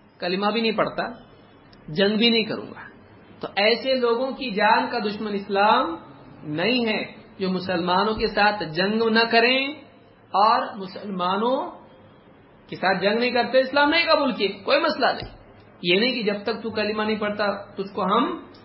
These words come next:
مار ڈالیں گے اگر کلمہ نہیں پڑے گا۔ نہیں، اس کو بھی چھوڑ دیا اللہ کے نبی صلی اللہ علیہ وسلم۔ اس سے بڑھ کر دلیل کیا چاہیے؟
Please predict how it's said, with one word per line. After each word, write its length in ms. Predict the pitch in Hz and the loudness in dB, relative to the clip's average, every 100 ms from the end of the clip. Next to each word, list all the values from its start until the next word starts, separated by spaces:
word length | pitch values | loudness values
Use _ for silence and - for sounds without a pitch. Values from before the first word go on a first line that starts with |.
| - | -6
مار 240 | 170 196 | 2 2
ڈالیں 280 | 214 202 190 | 4 2 0
گے 60 | 170 | -2
اگر 140 | 170 175 | -6 -6
کلمہ 280 | 165 165 160 | -6 -6 -8
نہیں 140 | 151 | -6
پڑے 160 | 135 127 | -6 -6
گا۔ 60 | |
نہیں، 560 | 120 147 196 202 - - - - - - - | -6 -4 -4 -4 -10 -16 -20 -20 -20 -20 -18
اس 160 | - - | -16 -6
کو 140 | 240 | -2
بھی 120 | 233 | -2
چھوڑ 280 | 233 226 233 | -2 4 4
دیا 180 | 226 220 | 6 2
اللہ 180 | 185 175 156 | 2 0 0
کے 60 | 131 | -4
نبی 200 | 120 123 | -8 -8
صلی 200 | - - | -10 -12
اللہ 20 | |
علیہ 120 | - | -14
وسلم۔ 280 | - - - - - | -20 -20 -20 -20 -8
اس 160 | - 214 | -4 -4
سے 420 | - 247 254 202 | -4 -2 0 4
بڑھ 140 | 196 196 | 4 4
کر 120 | 214 | 2
دلیل 360 | 196 185 202 202 | 2 0 0 -4
کیا 340 | 165 196 190 165 | 0 0 0 -2
چاہیے؟ 360 | - 110 107 | -10 -18 -20